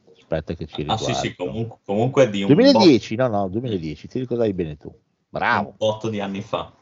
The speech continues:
Speaker 2: un botto di anni fa, e sì, sicura-, ma, ma, ma neanche in home video poi è uscito, eh.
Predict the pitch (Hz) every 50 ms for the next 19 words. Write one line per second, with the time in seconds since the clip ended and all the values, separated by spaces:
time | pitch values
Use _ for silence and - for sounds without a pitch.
0 | _ - 104 95 92 104 107 - - 101 95 92 92 95 95 - - 101 95 92
1 | 101 92 78 80 - - - - - 95 - - - - 104 101 104 101 107 117
2 | 127 117 117 127 135 143 170 214 220 - - 151 147 143 135 139 196 220 214 185
3 | 85 85 85 - - 87 82 85 - - - 85 80 - - 82 90 107 113 -
4 | _ _ -